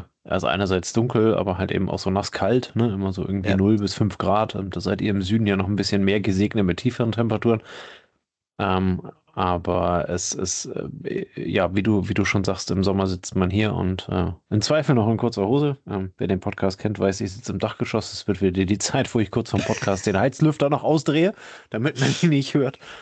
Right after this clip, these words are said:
Speaker 1: Aber es ist echt ungemütlich geworden. Auf der anderen Seite, ne, ähm, es, äh, bis zum einundzwanzigsten zwölften noch, ab dann werden die Tage wieder länger,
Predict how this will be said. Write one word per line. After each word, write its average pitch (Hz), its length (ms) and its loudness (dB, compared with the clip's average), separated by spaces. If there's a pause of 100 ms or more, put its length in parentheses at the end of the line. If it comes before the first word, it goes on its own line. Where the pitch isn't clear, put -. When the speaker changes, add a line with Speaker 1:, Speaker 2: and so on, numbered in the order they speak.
Speaker 1:
Aber 95 160 -4
es 92 140 -10
ist - 120 -16
echt 107 300 -4
ungemütlich 123 580 2
geworden. 110 380 2
Auf - 160 -2
der 87 140 0
anderen 117 180 2
Seite, 110 420 0
ne, 147 220 0 (220)
ähm, 101 340 -4 (800)
es, - 300 -4
äh, 101 240 4
bis 113 220 -2
zum 95 120 0
einundzwanzigsten 98 640 -2
zwölften 104 320 -2
noch, 98 160 -2
ab 98 160 0
dann 101 240 0
werden 98 140 2
die 113 160 -2
Tage 107 320 -2
wieder 95 160 0
länger, 123 400 0